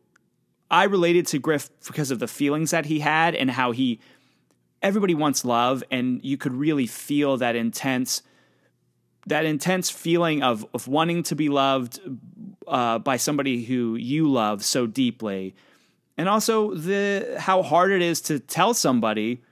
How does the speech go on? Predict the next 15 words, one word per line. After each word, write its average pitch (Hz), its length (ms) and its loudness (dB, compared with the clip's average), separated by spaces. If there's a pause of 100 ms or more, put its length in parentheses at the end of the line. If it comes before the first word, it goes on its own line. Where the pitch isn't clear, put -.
(240)
who 160 80 0
you 165 120 2
have 160 160 2
a 151 40 2
relationship, 139 760 0 (400)
ev-, 160 280 -2
you 156 160 2
know, 123 140 0
best 143 480 -2
friend, 135 480 0
whatever, 131 600 0 (600)
that 143 280 2
you 151 200 -4
feel 147 260 0
more. 127 460 0